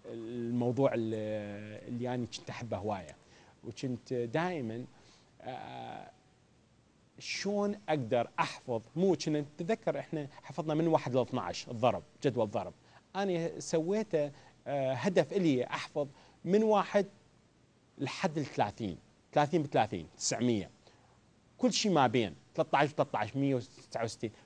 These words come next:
فكل حفظته، لين جت-، عجبني الرياضيات. وعلى هذا عجبتني الفيزياء، عجبتني الكيمياء، عجبتني الهندسة. وحتى من رحت للكلية هنا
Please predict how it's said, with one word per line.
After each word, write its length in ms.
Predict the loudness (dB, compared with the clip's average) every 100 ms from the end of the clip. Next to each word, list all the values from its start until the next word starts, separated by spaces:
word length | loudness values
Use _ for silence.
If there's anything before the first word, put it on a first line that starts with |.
| -14
فكل 240 | -2 0
حفظته، 400 | 0 -2 -2 0
لين 200 | 2 2
جت-، 480 | 2 -10 -14 -10 -10
عجبني 320 | -2 0 2
الرياضيات. 400 | 2 0 -2 -8 -14 _ -20 -20 _ _ 4
وعلى 360 | 4 6 6
هذا 540 | 6 4 4 4 0 -4 -14 _ _ _ _ _ _ -20 -20 -20 -10
عجبتني 340 | -2 0 0
الفيزياء، 560 | 0 2 0 0 -4 -6 -14 -8
عجبتني 360 | -4 -2 -2 -2
الكيمياء، 580 | -6 -4 0 0 0 -4 -6
عجبتني 300 | -4 -2 0
الهندسة. 600 | 0 0 2 2 0 -4 -4 -14 -20 -20 -20 _ -2
وحتى 1300 | 2 4 2 0 -2 -4 -6 -8 -8 -2 0 0 -2 -6 -4
من 280 | 0 2 0
رحت 380 | -2 -8 -6
للكلية 600 | -4 -4 -4 -4 -2 -4
هنا 540 | -4 -4 -4 -4 -6